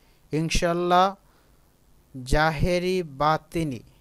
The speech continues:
সত্যতা লাভ করবে। যে ব্যক্তি অজু অবস্থায় এ নাম পড়তে থাকবে,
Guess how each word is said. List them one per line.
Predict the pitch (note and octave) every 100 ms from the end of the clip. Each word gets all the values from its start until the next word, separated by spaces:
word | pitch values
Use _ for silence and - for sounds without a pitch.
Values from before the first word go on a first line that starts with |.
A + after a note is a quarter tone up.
| _
সত্যতা | - - - - - E3 - _ _ _ _ _ - F#3+ F3 F#3+
লাভ | D#3+ D3 - -
করবে। | A#2+ A2+ B2 D3+ F#3+ _ _ _ _ _
যে | B2+ D3+ D#3+
ব্যক্তি | F3 E3+ -
অজু | E3 D#3 D#3 E3+
অবস্থায় | F3 F3+ - - F3
এ | D#3+
নাম | E3 F3 E3+
পড়তে | D#3 D3 - E3
থাকবে, | - B2+ B2 A#2+